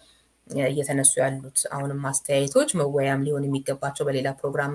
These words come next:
ልንመለስባቸው የምንችለው ለእሳቸውም ጉልበት ይሆናሉ ነው ወይስ ደግሞ አሁን ከነ ጀዋር መፈታት ጋር በተያያዘ አይ ለነ ጀዋር ነው የሚሆኑት፣ አይ እነሱም አብረው ነው የሚሰሩት፣ እሱ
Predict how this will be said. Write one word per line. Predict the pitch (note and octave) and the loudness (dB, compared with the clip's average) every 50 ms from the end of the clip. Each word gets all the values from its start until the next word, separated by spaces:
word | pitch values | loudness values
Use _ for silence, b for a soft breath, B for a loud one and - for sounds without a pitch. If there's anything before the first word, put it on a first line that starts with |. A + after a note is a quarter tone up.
| C#3+ C#3+ | -6 -6
ልንመለስባቸው | C#3+ C#3+ D3 C#3+ C#3+ C#3+ C#3+ C#3+ C#3+ C#3+ C#3 - - - - - - - - | -6 -6 -6 -6 -6 -6 -8 -8 -6 -4 -4 -4 -4 -4 -6 -6 -6 -4 -6
የምንችለው | D#3+ D#3+ E3 F3 F3 - G#3 A3 A#3+ A3+ B B B B B B B _ - | -4 -4 -4 -4 0 2 4 4 4 4 B B B B B B B _ -2
ለእሳቸውም | B2+ C3+ - - C3+ C3 - - C#3+ C#3 C#3+ | 0 2 4 2 2 2 0 0 0 0 0
ጉልበት | C#3 C#3 C#3 C#3+ C#3+ C#3 C3+ | 0 0 0 0 0 0 0
ይሆናሉ | - C#3+ C#3+ C#3+ D3 D3 D3 D3+ D#3+ F#3 | 0 0 0 2 2 2 2 2 0 2
ነው | G#3 A#3+ A#2+ | 2 2 2
ወይስ | G2 - B2 C3+ - - | 2 2 2 2 0 -2
ደግሞ | - C#3+ C3 - C#3+ | -2 -4 -4 -4 -4
አሁን | C#3 C#3 C#3 C#3 | -2 -2 -2 -2
ከነ | - D3+ D3+ D3 | -2 -2 -2 -2
ጀዋር | C#3 C#3 C#3+ C#3+ C#3 C#3 | 0 2 2 2 4 2
መፈታት | C#3+ C3+ C3 - C#3 C3 - C#3 C3+ - | 0 -2 -2 -4 -2 -2 -2 -2 -2 -4
ጋር | - C#3+ C#3 | -4 -4 -2
በተያያዘ | B2+ C#3+ C#3 - D3+ D3 C#3+ D3 D3+ D#3 G#3 A#3 A#3+ A#3 B B B B B B _ _ | -2 -4 -4 -2 -2 0 2 2 4 4 4 4 4 2 B B B B B B _ _
አይ | - C3+ C#3 | 0 2 4
ለነ | C#3 D3 D3+ D3+ D#3 D3 | 4 4 4 4 4 4
ጀዋር | C#3+ D#3+ D#3 D3 C#3+ D#3 | 6 6 6 6 6 4
ነው | D#3 D#3 | 2 2
የሚሆኑት፣ | D#3+ E3 F#3 G#3 G#3+ G#3 F3+ | 2 2 0 2 4 6 10
አይ | F#3+ A3+ C4+ D#4+ F4+ F4 | 10 10 10 10 8 4
እነሱም | D4+ G#3+ F#3+ F3 E3+ - - D#3+ D#3+ | 2 2 2 2 0 -2 0 2 2
አብረው | D3+ D#3 D#3+ E3 E3+ F#3 | 4 6 6 6 6 6
ነው | G3+ A3+ | 4 2
የሚሰሩት፣ | A#3+ B3 B3 C#4 C4+ C4 - | 2 2 2 2 2 2 2
እሱ | - D3+ - | 2 2 2